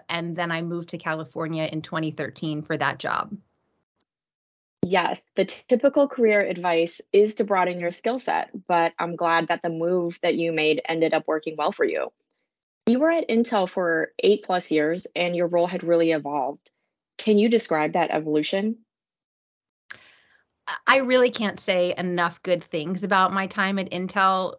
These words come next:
Speaker 1: There were so many opportunities for growth and learning over that eight and a half years,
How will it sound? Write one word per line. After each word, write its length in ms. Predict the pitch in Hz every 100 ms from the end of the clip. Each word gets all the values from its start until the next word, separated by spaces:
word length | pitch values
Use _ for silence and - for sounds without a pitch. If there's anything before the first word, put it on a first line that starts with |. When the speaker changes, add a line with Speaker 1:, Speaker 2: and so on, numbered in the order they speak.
| -
Speaker 1:
There 240 | 180 180
were 180 | 180 180
so 340 | 175 - 185
many 240 | 190 180 180
opportunities 720 | 170 185 170 175 170 180 185
for 140 | 175
growth 380 | 165 170 165 170
and 120 | 170
learning 440 | 160 160 180 196 196
over 280 | 180 180 175
that 280 | 170 165 -
eight 160 | 175 175
and 80 | 180
a 60 |
half 320 | 170 175 160 170
years, 480 | 165 185 226 -